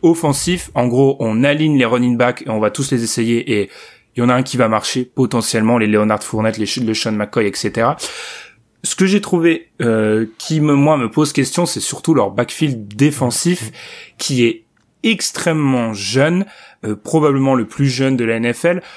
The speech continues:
On a beaucoup parlé de la bonne défense des Buccaneers l'année dernière, mais en réalité, c'est leur défense au sol qui était, euh, intraitable, la meilleure de la N F L, mais leur backfield défensif pose vraiment question. Alors, il y a Antoine Winfield Junior, le rookie,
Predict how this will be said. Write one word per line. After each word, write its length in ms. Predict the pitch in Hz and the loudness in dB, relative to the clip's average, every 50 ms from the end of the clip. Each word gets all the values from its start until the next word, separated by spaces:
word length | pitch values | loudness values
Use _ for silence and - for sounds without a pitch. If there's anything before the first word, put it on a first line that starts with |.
| - - - | -14 -6 -2
On 80 | 120 | 0
a 100 | 127 123 | 0 2
beaucoup 280 | 123 156 175 - 226 196 | 2 2 2 2 0 0
parlé 260 | - 185 180 170 165 | 0 0 0 0 2
de 60 | 139 | 2
la 120 | 123 113 110 | 2 0 0
bonne 280 | 107 123 139 135 131 | 0 2 2 2 2
défense 440 | 127 135 131 - - 143 139 123 110 | 2 0 0 0 -2 -2 -2 -2 -2
des 200 | 101 107 104 104 | -4 -4 -4 -2
Buccaneers 400 | 95 110 120 - 127 120 123 120 113 107 | -4 -4 -4 -2 -2 0 0 -2 -2 -2
l'année 160 | 117 113 107 | -2 -2 0
dernière, 360 | 113 113 120 139 156 180 180 - - - - - - | 0 0 0 2 2 0 0 -2 -8 -16 -20 -10 -4
mais 100 | 120 117 | 0 0
en 40 | 117 | 2
réalité, 300 | 117 123 127 - 180 170 | 2 2 2 2 0 0
c'est 140 | 170 - 117 | 0 0 0
leur 140 | 110 107 | 0 0
défense 360 | 101 113 107 - 131 117 - - | -2 -4 -4 -4 -4 -6 -4 -4
au 80 | 110 | -4
sol 380 | 104 - - - 160 151 135 131 | -2 -2 0 2 2 2 0 -2
qui 120 | - - | -4 -6
était, 360 | 104 - - 117 104 - - _ _ - - - - _ - | -6 -4 -4 -4 -4 -4 -8 _ _ -20 -20 -20 -20 _ -6
euh, 220 | 110 107 104 107 - - | -4 -2 -2 -2 0 0
intraitable, 640 | 143 143 139 - - 135 135 - 160 170 165 156 135 110 | 0 0 0 0 0 0 2 2 2 2 2 0 -2 -2
la 100 | 104 104 | -2 0
meilleure 300 | 110 120 127 131 127 117 | 2 2 2 2 2 2
de 80 | 120 | 0
la 100 | 113 113 | 0 0
N 160 | 110 113 113 | 0 -2 -2
F 100 | 107 - | -2 0
L, 200 | 165 175 98 - - - - - - - - | 0 0 0 0 -6 -10 -16 -20 -20 -14 -6
mais 160 | 117 113 113 | -2 0 2
leur 160 | 113 120 120 107 | 2 2 2 2
backfield 360 | 120 123 - - - 139 117 | 2 0 -2 -2 -4 0 0
défensif 520 | 127 117 - 127 123 - - 170 156 - | 0 0 0 0 -2 -2 -2 -6 -6 -2
pose 260 | - 135 117 107 104 | 0 0 0 0 -2
vraiment 300 | 101 110 131 139 147 151 | -2 0 2 2 2 2
question. 340 | 143 - 127 113 - - 160 | 2 0 0 -2 0 0 2
Alors, 180 | 151 120 104 101 | 2 2 2 0
il 40 | 104 | 0
y 40 | |
a 120 | 98 - - | -2 -4 -2
Antoine 380 | - 120 120 113 - 139 127 123 | -2 -2 -2 0 2 2 2 4
Winfield 380 | 120 120 117 - - 127 117 | 2 2 0 0 -2 -4 -4
Junior, 340 | 107 107 120 127 131 139 135 | -2 0 0 2 2 2 2
le 80 | 123 110 | 2 0
rookie, 500 | 101 104 113 110 - - 139 143 143 | 0 0 0 -2 -2 0 0 0 0